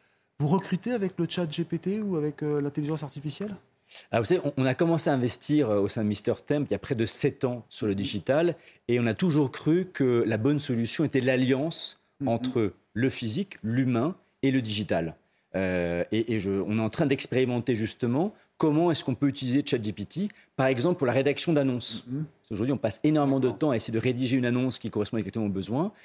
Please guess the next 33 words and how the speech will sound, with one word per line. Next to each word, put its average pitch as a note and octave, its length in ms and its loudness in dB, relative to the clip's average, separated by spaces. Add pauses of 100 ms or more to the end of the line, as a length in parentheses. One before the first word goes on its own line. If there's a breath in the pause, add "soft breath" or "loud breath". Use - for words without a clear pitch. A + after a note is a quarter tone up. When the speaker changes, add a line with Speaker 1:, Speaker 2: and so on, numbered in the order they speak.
(160 loud breath)
Speaker 2:
et A2 40 -4
on A2+ 80 0
voit C3 160 2
des B2+ 120 2
résultats A#2+ 400 0
extrêmement C3+ 680 0
intéressants A2+ 560 0 (220 soft breath)
qui - 100 -18
feraient A#2+ 120 0
gagner A#2+ 320 2
énormément C#3+ 420 4
de B2 60 -2
temps B2+ 140 0
à - 20 0
nos A2 100 0
consultants, A2 540 -4 (460 soft breath)
pas F#3+ 100 2
pour B2+ 220 -2
remplacer A#2+ 440 2
l'humain, F#3+ 340 0 (220)
mais A2 180 0
au C3+ 80 2
contraire F#3 400 -2
pour B2+ 140 -6
que - 80 -2
l'humain C3 300 2
puisse D3+ 280 -4
repasser D3+ 600 2
du C3+ 140 0
temps, E3 260 0
plus E3 260 0
de A#2+ 120 2
temps, G3+ 340 -2